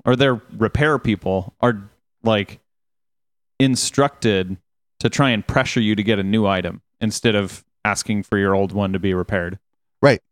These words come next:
Speaker 2: Their, their techs are just salespeople.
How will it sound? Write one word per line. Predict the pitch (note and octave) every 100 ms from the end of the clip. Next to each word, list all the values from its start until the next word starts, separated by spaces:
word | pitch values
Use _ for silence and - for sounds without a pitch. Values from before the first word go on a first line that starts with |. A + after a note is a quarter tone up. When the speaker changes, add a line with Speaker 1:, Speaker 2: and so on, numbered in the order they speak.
| -
Speaker 2:
Their, | G#2+ G#2 _ _ _ _ _ _ _ _ _ _ _ _ -
their | G2+ F#2+
techs | - - A#2 -
are | G2
just | F2+ -
salespeople. | F2+ E2+ - - E2+